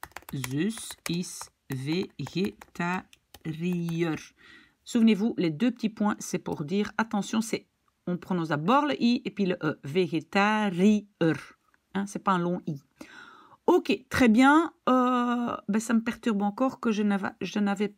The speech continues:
pas, euh, trouvé le mot exact pour périmer. Cherchez, faites-le moi savoir. Euh,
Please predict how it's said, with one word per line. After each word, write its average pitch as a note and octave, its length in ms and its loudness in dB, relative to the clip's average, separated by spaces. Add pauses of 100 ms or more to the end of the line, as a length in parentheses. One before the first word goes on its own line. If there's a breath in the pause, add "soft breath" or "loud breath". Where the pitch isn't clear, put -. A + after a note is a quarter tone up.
pas, A3 380 0
euh, G3 120 -2 (420)
trouvé A3 380 2
le G3+ 100 2
mot G3+ 360 2
exact F#3+ 320 -6
pour - 160 -10
périmer. G3 440 2 (380 loud breath)
Cherchez, - 560 0
faites-le A3 280 -2
moi F#3 100 -4
savoir. G3+ 420 2 (540 loud breath)
Euh, C4+ 160 8